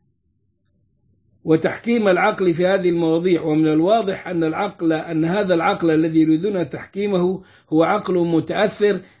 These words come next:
بما يقوله الفكر الغربي حول هذه القضايا في الوقت الحاضر. ومن دعاة الفكر الاعتزالي في العصر الحديث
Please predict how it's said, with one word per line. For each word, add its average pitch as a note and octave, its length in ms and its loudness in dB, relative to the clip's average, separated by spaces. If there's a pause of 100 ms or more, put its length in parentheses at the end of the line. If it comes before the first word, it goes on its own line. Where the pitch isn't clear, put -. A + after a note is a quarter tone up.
بما E3+ 300 2
يقوله E3+ 480 2
الفكر E3+ 400 -2
الغربي G3 600 0 (160)
حول F#3 320 2
هذه F#3 380 2
القضايا F3 640 0
في D#3 140 -2
الوقت E3+ 360 0
الحاضر. F#3+ 560 0 (500)
ومن E3 220 0
دعاة F#3+ 360 2
الفكر F#3 400 -2
الاعتزالي E3 720 0
في C3 80 -2
العصر F3+ 360 -4
الحديث E3+ 560 -2